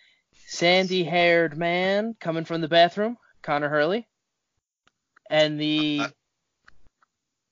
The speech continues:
Speaker 1: You gonna say something?
Speaker 2: Yeah, to explain what that comment means, I'm staying at Nick's house right now, and we can't do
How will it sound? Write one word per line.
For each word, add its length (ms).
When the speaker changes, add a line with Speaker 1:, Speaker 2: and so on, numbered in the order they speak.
Speaker 1:
You 80
gonna 140
say 120
something? 240
Speaker 2:
Yeah, 240
to 220
explain 680
what 320
that 180
comment 360
means, 480
I'm 240
staying 400
at 100
Nick's 220
house 300
right 180
now, 300
and 180
we 340
can't 440
do 480